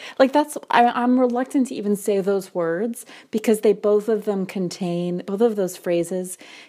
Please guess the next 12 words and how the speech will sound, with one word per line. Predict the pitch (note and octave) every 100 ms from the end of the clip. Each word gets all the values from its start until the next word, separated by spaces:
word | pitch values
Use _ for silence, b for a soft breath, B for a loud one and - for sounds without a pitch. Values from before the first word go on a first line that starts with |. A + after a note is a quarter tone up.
| B
contain | G3+ G3 - G3 F#3+ G3 G3 B B B
words | G3+ G3+ G3+ -
that | F#3
I |
think | F3+ G3 -
nod | F#3+ G3 G3+ G#3+ G#3
towards | - F#3+ F3+ -
humans. | - G3+ F3+ D#3+ D#3 D#3 - - - - B B B
Like, | F3+ F3+
so | - G3+
machine | F#3+ G3 B3 A#3 G3
learning, | G3 F#3+ F#3+ D#3+ A#2+ A2+ F#3+